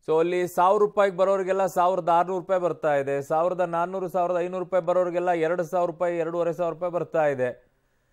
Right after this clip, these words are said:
So, ಮುನ್ನೂರು ರೂಪಾಯಿಗೆ ಬರೋರಿಗೆಲ್ಲ ಆರ್ನೂರು, ಏಳ್ನೂರು ರೂಪಾಯಿ ಎಲ್ಲ ಬರ್ತಾ ಇದೆ.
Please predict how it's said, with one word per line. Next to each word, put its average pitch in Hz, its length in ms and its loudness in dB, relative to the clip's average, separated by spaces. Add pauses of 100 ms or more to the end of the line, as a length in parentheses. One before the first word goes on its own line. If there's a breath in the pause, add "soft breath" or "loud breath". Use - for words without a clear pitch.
(200)
So, 151 120 -6
ಮುನ್ನೂರು 202 360 2
ರೂಪಾಯಿಗೆ 202 280 2
ಬರೋರಿಗೆಲ್ಲ 196 420 2
ಆರ್ನೂರು, 190 640 2
ಏಳ್ನೂರು 190 220 -2
ರೂಪಾಯಿ 185 260 2
ಎಲ್ಲ 180 140 2
ಬರ್ತಾ 151 400 0
ಇದೆ. 117 220 0